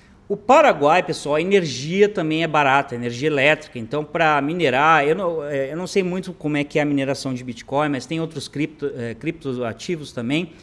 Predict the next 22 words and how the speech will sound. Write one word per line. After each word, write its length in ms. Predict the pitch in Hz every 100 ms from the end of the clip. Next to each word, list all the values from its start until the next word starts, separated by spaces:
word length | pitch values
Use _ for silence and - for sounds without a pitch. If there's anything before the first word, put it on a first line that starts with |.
| - -
Então, 220 | 160 180
ainda 320 | 160 175 175
é 180 | - 151
muito 420 | 147 143 180 190
barato, 480 | 196 190 123 113 -
tá? 420 | 113 127 143 - _ _ _ _ -
Mas 200 | 196 381
o 60 | 247
mais 180 | 208 175
importante 520 | 156 123 147 139 113
aqui 400 | - 165 165 - - -
é 80 | 151
que 120 | 147
se 120 | 170 196
você 340 | 190 190 233
adquirir 640 | 208 202 - 156 143 131 123
a 80 | 127
residência 960 | 139 147 147 127 147 190 196 - 110 - - _
por 140 | 160 147
domicílio 680 | 165 190 175 - 160 143
primeiro 560 | 127 127 120 113 107 117
no 360 | 127 135 165